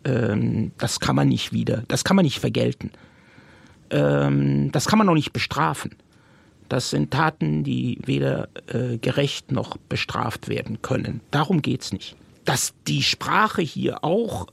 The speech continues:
äh, äh, verroht wird in, in, in so einer Situation, ist, ist, glaub ich, in, in, in, im Kriegsfall selbstverständlich. Das ist, das, das,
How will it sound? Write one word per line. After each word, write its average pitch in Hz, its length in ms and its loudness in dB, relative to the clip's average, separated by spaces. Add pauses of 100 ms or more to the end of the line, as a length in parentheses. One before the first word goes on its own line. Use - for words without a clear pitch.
äh, - 60 -4
äh, 120 380 -2
verroht - 680 4
wird - 340 -8
in, - 260 -10
in, 120 160 -4
in 139 160 0
so 123 160 -2
einer 127 160 2
Situation, 127 920 0
ist, 123 380 -2
ist, - 200 -6
glaub 135 260 0
ich, - 340 -6
in, 120 200 0
in, 123 200 -2
in, 123 300 -4
im 123 240 -2
Kriegsfall - 540 -2
selbstverständlich. - 920 -4
Das - 200 -4
ist, - 360 -4
das, - 280 -4
das, 131 180 -2